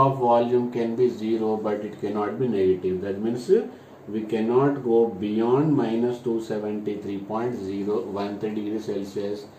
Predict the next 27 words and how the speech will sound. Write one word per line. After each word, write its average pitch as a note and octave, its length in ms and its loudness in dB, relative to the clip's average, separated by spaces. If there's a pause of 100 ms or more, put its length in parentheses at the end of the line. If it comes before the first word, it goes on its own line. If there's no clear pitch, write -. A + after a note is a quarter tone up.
(340)
That's G#2+ 340 -4
why B2 120 4 (160)
Charles B2+ 380 2
adjusted, A2 720 0
brought G#2+ 400 -4
that A2 240 -4
to G#2 120 -4
zero G#2+ 640 0 (460)
and F#2+ 280 -2
kept A#2 320 -2
it A#2+ 160 0
at C3+ 200 0
minus G#2+ 400 -4
two G2+ 180 -6
seventy-three. F#2 800 -4 (600)
So G2+ 80 -6
minus A2+ 400 0
two B2+ 180 -2
seventy-three A#2 760 -2
point A2 340 -6
one G#2 340 -4
three B2 300 -2
is G#2 140 -8
the A#2+ 120 0
minimum A#2 600 -2
achievable A2 720 -4
temperature G#2 720 -4